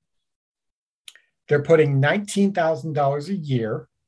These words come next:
into that four oh one K. They're going to get,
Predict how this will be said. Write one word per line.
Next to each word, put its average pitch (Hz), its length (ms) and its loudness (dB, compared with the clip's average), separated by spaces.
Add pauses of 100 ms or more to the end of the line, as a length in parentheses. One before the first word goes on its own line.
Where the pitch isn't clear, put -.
(420)
into 165 400 -4
that 135 280 2
four 127 240 2
oh 117 40 -4
one 113 160 -4
K. 104 220 -12 (1900)
They're 156 320 6
going 202 380 2
to 214 160 -2
get, 131 480 0